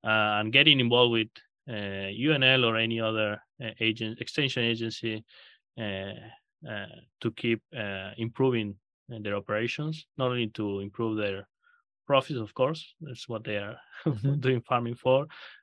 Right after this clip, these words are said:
Speaker 1: but also, yeah, ke-, keeping an eye on those environmental things that are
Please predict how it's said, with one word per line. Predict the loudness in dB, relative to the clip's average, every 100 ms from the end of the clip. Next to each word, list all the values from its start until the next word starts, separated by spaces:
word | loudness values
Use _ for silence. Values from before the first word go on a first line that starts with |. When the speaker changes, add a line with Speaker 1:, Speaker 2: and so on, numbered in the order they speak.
| _
Speaker 1:
but | 0 4
also, | 6 4 0 -2 -2
yeah, | -4 -8 -12 _ -2
ke-, | -2 0
keeping | 2 2
an | 4
eye | 4 2
on | 0
those | -2 -4
environmental | -4 -4 -4 -4 -4 -6 -8 _ _ _
things | -4 -4 -6 -10 -14 _ -8
that | -4
are | -4 -6